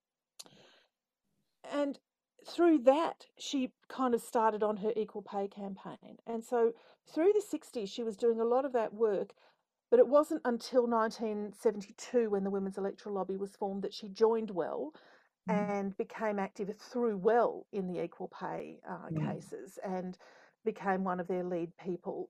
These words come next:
Speaker 1: uh, working on that, or lead women. And it was very binary in those days. It was women as a binary thing.
Speaker 2: Yes.
Speaker 1: Um, so she was very active in that space. So she would be the first to say it was a team effort. You know, she wasn't the only one.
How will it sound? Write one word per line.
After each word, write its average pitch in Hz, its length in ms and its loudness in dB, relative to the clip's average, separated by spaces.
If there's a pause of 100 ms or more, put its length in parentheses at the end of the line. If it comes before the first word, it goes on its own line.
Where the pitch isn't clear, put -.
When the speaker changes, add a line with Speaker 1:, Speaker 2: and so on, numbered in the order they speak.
Speaker 1:
uh, 185 240 -8
working 175 340 -8
on 175 200 -12
that, 175 280 -14
or 180 140 -6
lead 185 320 -4 (240)
women. 185 480 -4
And 196 140 -4
it - 20 -2
was 208 140 0
very 185 160 2
binary 165 480 -2
in 165 160 -12
those 180 220 -8
days. 175 200 -6
It - 80 -8
was 185 260 -12
women 180 520 -6
as 196 140 -8
a - 40 -12
binary 165 380 -8
thing. 196 240 -14 (240)
Speaker 2:
Yes. 151 200 0
Speaker 1:
Um, 190 200 -4 (240)
so 220 240 0
she 262 240 -2
was 226 180 4
very 208 240 4
active 196 340 -2
in 180 100 -6
that 175 200 -8
space. 180 400 -6
So 190 340 0 (380)
she - 140 -6
would 254 120 2
be 208 60 0
the 196 100 0
first 190 260 -2
to - 60 -20
say 180 160 -4
it 190 80 -2
was 190 120 -10
a 156 40 -16
team 208 280 -4
effort. 196 320 -4
You - 100 -8
know, 190 140 -10
she 196 100 -16
wasn't 196 240 -14
the - 80 -8
only 175 140 -8
one. 208 240 -8